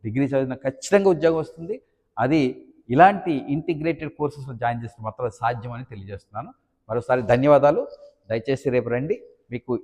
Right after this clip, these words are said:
ఈ వీడియోలో లొకేషన్ మ్యాప్ పెడతాను. ఈ వీడియోలో అది రాజమండ్రి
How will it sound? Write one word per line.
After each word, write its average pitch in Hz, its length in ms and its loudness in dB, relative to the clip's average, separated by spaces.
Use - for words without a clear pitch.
ఈ 131 100 0
వీడియోలో 135 320 0
లొకేషన్ 131 480 -4
మ్యాప్ 127 220 -4
పెడతాను. 135 360 -6
ఈ 117 100 -4
వీడియోలో 123 560 0
అది 98 360 -4
రాజమండ్రి 127 640 -2